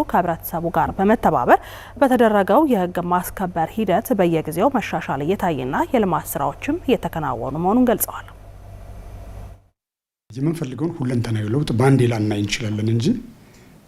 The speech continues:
Speaker 2: እ፣ በየቀኑ እጅግ በጣም ከፍተኛ መሻሻል ነው ያለው፣ ከፍተኛ ለውጥ ነው ያለው። እ፣ የዚህ አንዱ ዋናው ምክንያት ምንድን ነው? እ፣ በተለይም ባልተገባ መንገድ ማህበረሰቡ፣ እ፣ ተቀስቅሶ በአንድም በሌላ መንገድ አንዳንዱ የማገዝ ሚና ሲኖረው፣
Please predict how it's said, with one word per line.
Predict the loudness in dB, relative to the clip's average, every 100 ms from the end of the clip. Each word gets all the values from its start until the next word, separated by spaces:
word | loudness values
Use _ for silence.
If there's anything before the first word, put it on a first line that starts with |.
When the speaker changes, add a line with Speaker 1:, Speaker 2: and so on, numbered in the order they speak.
| 0
Speaker 2:
እ፣ | 2 4 2
በየቀኑ | 2 2 4 2
እጅግ | 2 -2
በጣም | -2 0 0
ከፍተኛ | -2 -2 0 2 -2 -2
መሻሻል | 0 2 0 -2 -4
ነው | -6
ያለው፣ | -8 -12 -18 -20 -16
ከፍተኛ | -12 -2 2 2
ለውጥ | 0 -2
ነው | -2 -2
ያለው። | -6 -14 -20 -20 -20 -20 -20 -20 -20 -20 -14 0
እ፣ | 2 4
የዚህ | 4 6
አንዱ | 6 6
ዋናው | 4 4 4
ምክንያት | 2 0 -2 2
ምንድን | 2 2
ነው? | 2 0 0
እ፣ | 2 2 2
በተለይም | 0 2 4 6
ባልተገባ | 4 0 -2 0
መንገድ | 0 0 0
ማህበረሰቡ፣ | 0 0 0 -2 0 0 0 -4 -12 -4
እ፣ | 2 2 2 0 -4 -6 -4
ተቀስቅሶ | -2 -2 -2 0
በአንድም | 2 4 4 6
በሌላ | 4 2 0
መንገድ | 0 0 0 -2 -10 -20 -20 -20 -20 -20 -20 -6
አንዳንዱ | 2 4 4 6 6
የማገዝ | 6 4 0 -2
ሚና | 0 -2
ሲኖረው፣ | -2 0 2 0